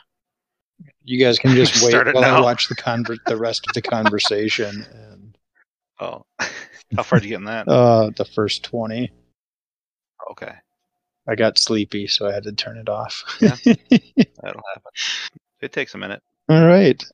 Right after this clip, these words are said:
Speaker 1: Uh, so then I will go to four, and I will go all the way back to two thousand seventeen. Um,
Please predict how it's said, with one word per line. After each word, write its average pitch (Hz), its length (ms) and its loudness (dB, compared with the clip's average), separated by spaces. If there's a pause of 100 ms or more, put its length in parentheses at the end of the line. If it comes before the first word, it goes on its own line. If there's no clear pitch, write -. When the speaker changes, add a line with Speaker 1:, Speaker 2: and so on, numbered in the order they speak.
Speaker 1:
Uh, 131 480 4
so 135 420 0
then 139 340 0
I 127 220 -4
will 135 160 -2
go 131 180 -2
to 135 100 -6
four, 156 720 0
and 123 280 -2
I 123 180 0
will 127 160 -2
go 120 320 -2
all 143 300 -2
the 143 100 0
way 123 180 -2
back 123 440 -6
to 107 160 -10
two 131 220 -4
thousand 104 420 -2
seventeen. 127 920 -2 (1120)
Um, 113 1400 4